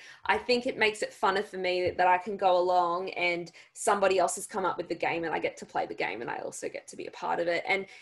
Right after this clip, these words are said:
you know, if you've got five or six people a part of your book club and you're meeting every six weeks or so, that's what, eight months, eight to nine months worth of different book clubs. So you might only have to play the host once a year, which,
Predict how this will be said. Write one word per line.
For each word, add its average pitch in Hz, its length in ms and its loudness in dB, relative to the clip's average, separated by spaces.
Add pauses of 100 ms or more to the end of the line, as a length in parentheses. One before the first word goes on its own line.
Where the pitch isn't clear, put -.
(120)
you 220 100 0
know, 214 120 4
if 233 160 -4
you've 240 160 -4
got 240 260 6 (300)
five 220 200 4
or 196 80 -4
six - 240 -10
people 214 360 -2
a 185 40 -2
part 185 240 0
of 175 60 -4
your 180 100 -4
book 208 200 -4
club 180 280 2
and 175 100 -2
you're 180 120 -2
meeting 190 360 -2
every 180 220 -2
six 175 280 -8
weeks 180 360 -4
or 208 80 -4
so, 160 380 -2 (360)
that's - 580 2
what, 196 220 0 (760)
eight 220 180 2
months, 208 500 0 (320)
eight 202 180 0
to - 120 -8
nine 190 280 2
months 196 380 -2
worth 190 340 0
of 185 140 -6
different 202 320 -6
book 185 200 -6
clubs. 175 280 -2
So 196 100 -2
you 196 200 0
might 247 200 6
only 214 200 0
have 214 220 -6
to - 60 -18
play 180 220 0
the 170 80 -6
host 180 400 -2
once 180 240 -8
a - 20 -8
year, 156 300 -2 (420)
which, - 400 -6